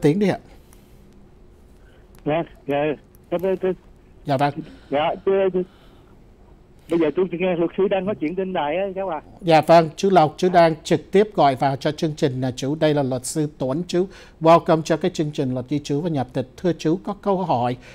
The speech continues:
Speaker 1: hoặc có thắc mắc gì để cho tôi giúp trả lời cho chú ạ?
Speaker 2: Dạ, xin lỗi, chào, à, luật sư Tuấn, tôi là tên là Lê Lộc.
Speaker 1: Dạ
Speaker 2: À,
Speaker 1: vâng.
Speaker 2: bảy mươi lăm tuổi, mà tôi ở Washington, Seattle.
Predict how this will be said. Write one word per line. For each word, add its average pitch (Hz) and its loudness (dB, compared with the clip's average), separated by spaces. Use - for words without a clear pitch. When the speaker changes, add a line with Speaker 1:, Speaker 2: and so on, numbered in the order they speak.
Speaker 1:
hoặc 147 4
có 156 4
thắc 202 0
mắc 208 2
gì 139 0
để 117 -4
cho 147 -6
tôi 160 -2
giúp 214 -2
trả 117 -4
lời 123 -6
cho 143 -4
chú 139 -6
ạ? 190 -4
Speaker 2:
Dạ, 139 -4
xin 180 -2
lỗi, 170 0
chào, 151 -2
à, 156 -4
luật 151 -8
sư 185 -4
Tuấn, 185 -10
tôi 180 -8
là 156 -4
tên 170 -6
là 165 -6
Lê 170 -2
Lộc. 139 -6
Speaker 1:
Dạ 147 2
Speaker 2:
À, 143 0
Speaker 1:
vâng. 143 -10
Speaker 2:
bảy 139 -4
mươi 180 -2
lăm 156 -6
tuổi, 143 -6
mà 127 -2
tôi 160 2
ở 143 0
Washington, 170 -2
Seattle. 127 2